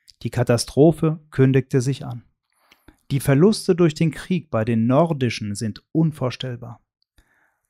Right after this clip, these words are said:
Ausgerechnet die Jüngsten und die Tapfersten, also die Fittesten, starben.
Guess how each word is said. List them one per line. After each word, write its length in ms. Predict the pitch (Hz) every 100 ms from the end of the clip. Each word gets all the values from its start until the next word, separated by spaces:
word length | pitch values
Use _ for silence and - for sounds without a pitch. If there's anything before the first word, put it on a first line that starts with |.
| _
Ausgerechnet 960 | 127 180 190 - 156 156 151 156 151 - _ -
die 160 | 131
Jüngsten 540 | 123 170 190 - - 120
und 160 | 117
die 120 | 127
Tapfersten, 800 | - 156 175 151 135 - 135 131 _ _
also 240 | - 135 160
die 100 | 170
Fittesten, 680 | - 247 180 - - 117 _
starben. 760 | - - - 170 151 113 107